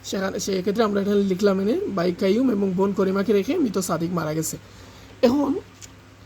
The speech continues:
আমরা জানি কি যে বোন জাউল ফুরুদ হতে পারতেন,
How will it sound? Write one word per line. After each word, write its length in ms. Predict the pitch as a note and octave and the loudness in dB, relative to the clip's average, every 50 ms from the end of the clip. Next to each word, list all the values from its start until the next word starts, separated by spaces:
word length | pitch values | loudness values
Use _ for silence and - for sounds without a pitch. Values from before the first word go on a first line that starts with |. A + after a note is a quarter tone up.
| - - - - - - | -20 -20 -20 -12 -4 -2
আমরা 220 | G#3 A3+ B3+ C#4 | 2 4 4 4
জানি 220 | A#3+ B3 A3+ A3 | 6 4 2 2
কি 160 | G#3+ F#3 C#4+ E4+ A#4+ D5 - - - A3+ | 0 -2 -2 -4 -4 -8 -14 -12 -6 -4
যে 220 | G3+ G3 F3+ F3 E3+ F3 - - - - - - - - - - - - - - - - - - - - - - - - | -2 0 0 -2 -2 -6 -12 -18 -20 -20 -20 -20 -20 -20 -20 -20 -20 -20 -20 -20 -20 -20 -20 -20 -20 -20 -20 -12 -6 0
বোন 360 | F#3+ F3 G#3 A3 A#3+ B3 G#3+ - - - - - - - - - - - - - - - A#3+ | 4 6 6 6 6 4 0 -6 -12 -20 -20 -20 -20 -20 -20 -20 -20 -20 -20 -20 -12 -6 -2
জাউল 220 | G#3 G3+ G3+ G3 F#3+ | 2 2 2 2 2
ফুরুদ 180 | G3 A3+ A3 F#3+ | 2 0 0 0
হতে 200 | G3 F#3 F3 D#3 | 0 0 -2 -2
পারতেন, 300 | - C#3+ C#3+ - D3+ | -4 -6 -10 -10 -12